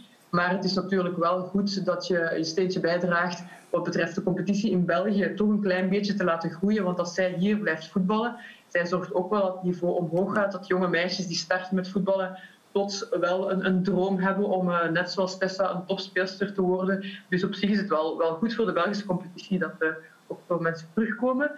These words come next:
Maar aan de andere kant denk ik dat het ook wel belangrijk is voor de persoonlijke evolutie,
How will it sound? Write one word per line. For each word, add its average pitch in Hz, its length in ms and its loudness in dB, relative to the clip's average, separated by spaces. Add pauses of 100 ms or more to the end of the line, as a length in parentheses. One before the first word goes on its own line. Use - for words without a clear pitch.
(180)
Maar 175 100 2
aan 180 120 2
de 180 100 0
andere 202 320 2
kant 226 400 0
denk 180 180 2
ik - 80 -14
dat 170 80 2
het 175 100 -2
ook 170 80 0
wel 185 160 2
belangrijk 202 480 2
is 214 160 0
voor 196 80 2
de 180 60 2
persoonlijke 214 640 0
evolutie, 202 640 2